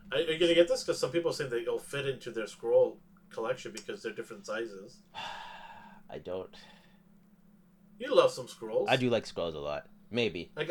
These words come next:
Speaker 1: I got you the one with the hairdryer.
Speaker 2: Yeah, I like that a lot.
Speaker 1: <laughs>
Speaker 2: Like, a lot, a lot. <laughs> You'd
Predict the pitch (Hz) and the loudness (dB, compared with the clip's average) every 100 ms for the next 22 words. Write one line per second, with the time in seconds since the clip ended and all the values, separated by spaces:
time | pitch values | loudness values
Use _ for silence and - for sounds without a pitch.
0 | - 170 196 190 170 165 151 143 127 123 | 10 10 10 4 10 10 8 0 0 2
1 | 143 131 104 98 - - - - - - | 2 2 -2 0 -6 -8 -20 -20 -18 0
2 | 107 98 101 98 87 85 80 76 - 170 | 2 2 2 2 2 0 -2 -2 -4 -6
3 | - - 170 - 170 - - - 101 95 | -4 -6 -8 -8 -10 -10 -6 -2 0 2
4 | 95 87 78 78 87 - - 214 - | 2 0 -2 -4 -4 -6 -6 -2 -2